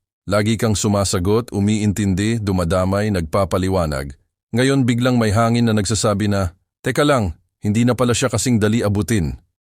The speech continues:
At doon nagsisimula ang tunay na shift. Hindi ito dahil gusto mong gumanti. Ginawa mo to dahil pagod ka na sa cycle ng paulit-ulit na pagpapaliwanag, paghingi ng clarity,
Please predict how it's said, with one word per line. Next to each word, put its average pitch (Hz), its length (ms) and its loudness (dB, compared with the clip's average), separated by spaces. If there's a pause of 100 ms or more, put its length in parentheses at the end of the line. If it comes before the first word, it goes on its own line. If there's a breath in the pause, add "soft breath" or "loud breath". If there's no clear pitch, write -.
(100)
At 104 160 -4
doon 123 240 0
nagsisimula 95 560 -2
ang 78 80 -4
tunay 80 320 -4
na 65 80 -6
shift. - 480 -12 (320)
Hindi 160 320 2
ito 180 80 2
dahil 143 320 4
gusto 127 240 0
mong 117 160 4
gumanti. 95 480 0 (500)
Ginawa 156 320 2
mo 208 160 2
to 147 160 0
dahil 113 400 0
pagod 110 320 0
ka 104 160 0
na 107 240 0
sa - 80 -4
cycle 101 480 -2
ng 90 240 0
paulit-ulit 87 800 -2
na 76 160 -2
pagpapaliwanag, 73 1040 -4 (400)
paghingi 98 400 2
ng 87 160 0
clarity, 76 640 -2